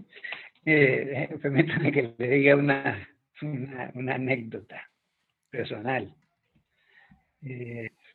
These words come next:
yo estaba en el, en bachillerato, en el colegio en Bogotá, colegio americano, que es de los presbiterianos, ¿sí? Y, y en esa época, en el sesenta y pico, pues, eh,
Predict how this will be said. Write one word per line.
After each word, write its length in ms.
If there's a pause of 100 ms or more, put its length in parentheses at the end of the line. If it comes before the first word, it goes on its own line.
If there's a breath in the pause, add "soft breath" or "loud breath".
(120)
yo 160
estaba 380
en 80
el, 360 (120)
en 480
bachillerato, 640
en 100
el 100
colegio 640
en 160
Bogotá, 580 (240)
colegio 320
americano, 520
que 80
es 60
de 80
los 120
presbiterianos, 960 (240)
¿sí? 220 (460)
Y, 600 (300)
y 600 (200)
en 120
esa 280
época, 600 (280)
en 160
el 80
sesenta 420
y 60
pico, 420 (800)
pues, 220 (680)
eh, 680